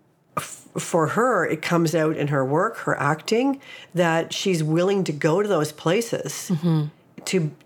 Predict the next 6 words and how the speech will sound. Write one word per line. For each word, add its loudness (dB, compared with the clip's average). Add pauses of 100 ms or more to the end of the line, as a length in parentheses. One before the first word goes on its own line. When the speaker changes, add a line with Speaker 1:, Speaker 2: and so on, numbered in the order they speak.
Speaker 1:
to 0
connect 0
with 2
her 2
audience. 0
Speaker 2:
Yeah. -2